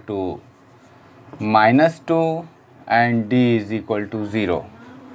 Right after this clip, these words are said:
A is equal to minus two and D is equal to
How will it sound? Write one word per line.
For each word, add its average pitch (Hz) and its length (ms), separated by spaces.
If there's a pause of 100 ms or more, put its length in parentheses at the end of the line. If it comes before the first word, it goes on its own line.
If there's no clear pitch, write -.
(400)
A 127 260
is 113 140
equal 110 340
to 107 120
minus 117 460
two 135 360
and 110 320
D 107 220
is 92 140
equal 107 360
to 185 200